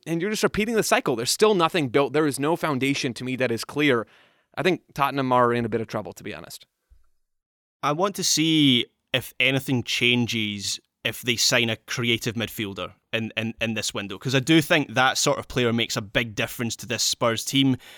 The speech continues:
Speaker 2: This season, they have been unable to control games, and Taylor, you and I spoke about this last week,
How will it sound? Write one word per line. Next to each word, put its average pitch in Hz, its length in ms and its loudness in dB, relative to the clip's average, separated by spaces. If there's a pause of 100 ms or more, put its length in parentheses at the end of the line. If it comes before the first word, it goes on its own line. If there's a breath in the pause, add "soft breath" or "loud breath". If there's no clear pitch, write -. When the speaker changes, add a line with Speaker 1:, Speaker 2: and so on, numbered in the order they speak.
(220 loud breath)
Speaker 2:
This 165 240 4
season, 175 400 4
they 151 140 6
have 135 240 2
been 135 400 6 (100)
unable 135 440 4
to - 120 -10
control 123 360 -2
games, 120 320 2
and 113 140 -2
Taylor, 127 460 4
you 127 140 4
and 131 80 6
I 113 120 4
spoke - 260 0
about 120 120 -2
this 113 200 -4
last 139 340 2
week, 113 320 -6